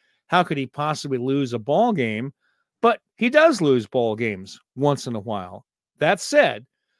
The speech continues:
I agree with you. There seems to be a switch that he can throw in the postseason, and I think we saw that last night. I mean, it's been,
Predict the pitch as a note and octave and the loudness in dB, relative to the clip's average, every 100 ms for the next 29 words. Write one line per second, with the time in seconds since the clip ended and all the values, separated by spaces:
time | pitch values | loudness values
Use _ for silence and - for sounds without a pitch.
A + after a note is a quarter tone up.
0 | _ - C#3+ C#3+ C3 G3 E3+ A#2 A#2 G#2+ | _ -6 -2 -2 2 4 4 0 -10 -16
1 | B2 _ _ _ - C#3+ A#2+ E3+ F3 E3 | -18 _ _ _ -4 -4 -2 -4 -6 -8
2 | E3+ E3+ C#3 - G#3+ C#3 - - B2 C#3+ | -6 -6 -6 -4 -2 -2 -6 -10 -10 -10
3 | C3 C#3+ B2 E3+ B2+ G#2+ G2+ - _ _ | -10 -12 -8 -4 -2 -2 -6 -12 _ _
4 | - C#3 B2 - C#3+ B2 - A#2+ F#2+ G2+ | -12 -8 -8 -4 -4 -4 -6 -8 -6 -10
5 | G2 B2+ B2 A#2+ C#3+ C3+ A#2+ - D#3 D#3 | -12 -8 -6 -6 -8 -10 -12 -8 -4 -2
6 | D3+ A#2+ G2+ - A2+ G#2 - C3 A2 G#2 | -2 -4 -8 -10 -8 -8 -8 -8 -8 -8
7 | C3 B2 B2+ E3 - D#3 C#3 B2 | -6 -4 -4 -8 -8 -6 -4 -8